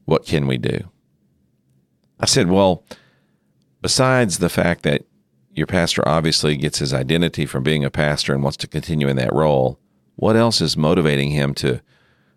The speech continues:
to continue and not see what's happening around him and the cost that that's, that that's taking on the, uh, the toll that's taking on the church?" And he said, "Well, the hard reality is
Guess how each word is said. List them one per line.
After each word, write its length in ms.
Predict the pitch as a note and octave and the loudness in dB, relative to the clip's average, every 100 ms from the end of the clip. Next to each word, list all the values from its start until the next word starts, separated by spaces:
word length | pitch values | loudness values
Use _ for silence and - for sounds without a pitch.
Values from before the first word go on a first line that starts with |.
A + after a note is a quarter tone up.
| _ | _
to 200 | - E2+ | -4 -2
continue 640 | D2 D#2 C#2 - A#2 F#2 D2 | -2 -4 -2 0 2 2 2
and 160 | C2 | 2
not 240 | D#2 E2 - | 0 0 0
see 420 | - - A#2+ C3 | 0 2 2 2
what's 280 | D2 C#2 - | 2 0 -2
happening 380 | G#2 A2 D2 D2 | -2 -2 -2 0
around 360 | C#2 F2+ G2 | 0 0 0
him 180 | E2 C#2+ | 0 0
and 100 | C#2+ | -2
the 80 | C2 | -4
cost 440 | - F2+ F#2 - | -2 -2 -2 -2
that 100 | - | -6
that's, 340 | - D2 - - _ _ _ - | -4 -4 -6 -10 _ _ _ -8
that 120 | C2 | -4
that's 240 | D#2 C#2+ | -2 -2
taking 480 | - E2+ A2+ - C2 | -2 -2 -2 -2 -4
on 140 | A#1+ C2 | -2 -2
the, 240 | - - | -4 -4
uh, 160 | C2 A1 - _ | -4 -4 -8 _
the 100 | D2+ | -6
toll 240 | - G2 | 0 2
that's 220 | G2+ C#2+ - | 2 0 0
taking 340 | E2+ D#2 C#2+ | -2 -2 -2
on 80 | C#2 | -2
the 80 | C2 | -2
church?" 500 | - A#2 A2 - - _ _ _ _ _ _ _ _ _ - | 0 0 0 -4 -12 _ _ _ _ _ _ _ _ _ -4
And 140 | D2+ | -2
he 140 | E2+ | 0
said, 540 | F#2 - G2 C#2 B1 - _ _ _ _ _ _ _ _ _ | 0 2 2 2 -2 -8 _ _ _ _ _ _ _ _ _
"Well, 100 | D2 | -4
the 60 | D2+ | -2
hard 240 | F2 F#2+ | 2 2
reality 600 | G2 F#2+ F2+ D#2+ D2 C#2 C#2 | 2 2 2 2 2 0 0
is 320 | C2 C2 | 0 -2